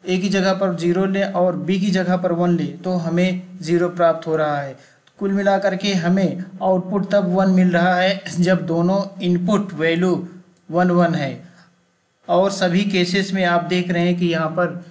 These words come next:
हमें ज़ीरो मिल रहे हैं। इसी तरह से बी ऑपरे-, अ, और, और operations है। हमने यहाँ, हम यहाँ पर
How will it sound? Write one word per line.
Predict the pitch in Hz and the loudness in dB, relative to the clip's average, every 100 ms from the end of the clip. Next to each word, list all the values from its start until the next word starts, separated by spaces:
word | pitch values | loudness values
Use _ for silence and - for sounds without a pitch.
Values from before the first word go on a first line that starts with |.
| - _ - | -20 _ -8
हमें | 156 165 170 | -4 -2 -2
ज़ीरो | 160 160 165 | -2 -2 -2
मिल | 160 147 | -2 -4
रहे | 143 139 | -6 -8
हैं। | 127 117 - - _ _ _ - | -10 -12 -16 -20 _ _ _ -8
इसी | 185 226 | -4 -2
तरह | 196 208 | 0 2
से | 208 202 | 2 0
बी | - 214 - | 0 -2 0
ऑपरे-, | 180 180 185 190 | 0 0 -2 -2
अ, | 180 170 156 151 170 | 2 4 2 0 -2
और, | 175 185 | 2 2
और | 180 170 190 | 2 2 4
operations | 196 190 180 175 180 175 | 2 2 0 0 0 0
है। | 175 180 - - - - 175 | 0 -2 -4 -14 -20 -16 -8
हमने | 170 170 180 180 | -4 0 2 4
यहाँ, | 175 175 175 - - - _ _ - | 2 0 -4 -14 -20 -20 _ _ -6
हम | 175 180 | 0 2
यहाँ | 180 175 | 2 0
पर | 175 180 156 160 | 2 0 -2 -8